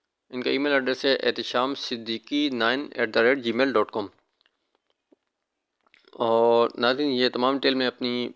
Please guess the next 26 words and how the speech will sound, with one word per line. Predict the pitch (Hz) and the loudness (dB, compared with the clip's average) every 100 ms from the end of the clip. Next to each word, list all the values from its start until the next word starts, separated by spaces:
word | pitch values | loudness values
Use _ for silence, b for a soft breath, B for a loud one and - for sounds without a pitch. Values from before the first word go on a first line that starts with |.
| - | -6
वीडियो | 113 127 | -4 -4
के | 131 127 | -4 -4
डिस्क्रिप्शन | 107 - 107 147 | -6 -10 -6 -4
में | 151 | -2
भी, | 147 147 | -4 -6
अ, | _ _ _ _ _ _ _ _ - | _ _ _ _ _ _ _ _ -4
इसको | 127 123 117 - 131 | -2 0 -4 -6 -4
पेस्ट | 135 135 - | 0 0 2
कर | 139 | 0
दूँगा, | 135 143 127 - _ _ _ _ _ _ _ _ - | 2 -2 -4 -10 _ _ _ _ _ _ _ _ -4
तो | |
आप | 120 117 | -2 2
वहाँ | 107 123 | 2 2
से | 156 | -2
भी | |
इसको | 143 - | -4 -2
देख | 127 127 | 0 2
लीजिएगा। | 127 127 127 123 _ _ _ _ _ _ _ _ _ _ _ _ _ _ _ | 0 -2 -2 -6 _ _ _ _ _ _ _ _ _ _ _ _ _ _ _
तो | - 113 110 110 107 107 | -2 0 2 2 2 2
नाज़रीन, | 113 113 143 135 | 0 0 0 2
ये | 127 | 0
थी | 127 127 | 0 -2
मेरी | 117 | 0
आज | 110 | 0
की | - | -2
वीडियो। | 107 123 160 156 | -4 0 -2 -4